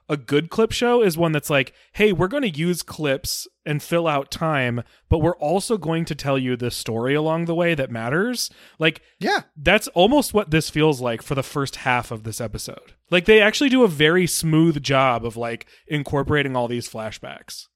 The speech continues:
Speaker 2: Yeah, if they needed, if they needed to save on budget, which you know that they do, like, it, it, that's a bunch, a lo-, lot of stuff they don't need to animate,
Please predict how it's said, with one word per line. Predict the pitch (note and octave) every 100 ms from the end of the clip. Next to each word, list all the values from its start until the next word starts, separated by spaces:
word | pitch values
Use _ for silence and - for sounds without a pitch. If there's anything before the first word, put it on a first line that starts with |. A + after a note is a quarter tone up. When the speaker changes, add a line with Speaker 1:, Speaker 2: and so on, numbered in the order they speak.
| _
Speaker 2:
Yeah, | A3 G#3
if | G3+
they | G#3
needed, | G#3+ G#3 A3+ A3+ F#3+
if | F#3+ G3+
they | G#3
needed | G3+ A3
to | G#3+
save | - G3
on | A3 G#3
budget, | F#3 F#3 F3+ E3+
which | E3
you | G3
know | E3+ F3+
that | F3
they | E3+
do, | D3+ D3+ D3 C#3 C#3+ - - -
like, | D#3+ D3+ -
it, | E3
it, | D#3 D3+ _
that's | C#3+ D3
a | D3+
bunch, | E3 - -
a | D#3+
lo-, | D3+ E3+
lot | E3 F#3
of | G3
stuff | G#3
they | G3 E3+
don't | C#3+ E3 F#3 -
need | F3+ F#3 D#3+
to | - F#3
animate, | D#3+ D#3 D3+ C#3+ D3 -